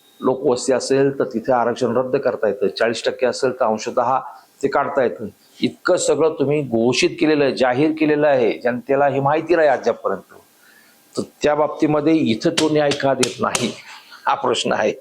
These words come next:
आणि निळ्या पूर्वरेषेचा जो भाग आहे, ज्याला आपण ब्लू लाईन म्हणतो, त्या ब्लू लाईनमध्ये जर उद्यान डेव्हलप केलं, तर ही सगळीच्या सगळी घरं शंभर टक्के वाचू शकतात. ब्लू लाईनमध्ये तुमचं उद्यान विकसित करायला तिथे कोणाचीही हरकत असणार नाही.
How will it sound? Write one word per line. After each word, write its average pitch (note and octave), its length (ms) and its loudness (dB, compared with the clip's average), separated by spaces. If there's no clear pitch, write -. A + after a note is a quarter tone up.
आणि C#3 320 0
निळ्या D3+ 240 2
पूर्वरेषेचा D#3 600 0
जो C#3+ 160 2
भाग C#3 260 0
आहे, A2 220 0
ज्याला A2+ 160 2
आपण A2 220 -2
ब्लू B2 200 2
लाईन B2+ 200 2
म्हणतो, F#2+ 360 -6
त्या D#3+ 120 4
ब्लू D#3 220 2
लाईनमध्ये D#3 600 2
जर D#3+ 160 2
उद्यान C#3 360 0
डेव्हलप B2+ 400 2
केलं, B2 220 2
तर B2+ 140 -2
ही B2+ 160 2
सगळीच्या D3 540 0
सगळी C3 300 0
घरं A#2+ 220 2
शंभर A#2+ 400 0
टक्के B2+ 300 0
वाचू G#2+ 300 0
शकतात. B2+ 460 -2
ब्लू B2+ 160 2
लाईनमध्ये C3 600 2
तुमचं A#2 240 2
उद्यान A2+ 340 0
विकसित B2+ 440 -2
करायला B2+ 220 2
तिथे B2 260 -6
कोणाचीही A#2 460 0
हरकत A2+ 320 0
असणार G#2+ 340 0
नाही. G#2+ 280 -2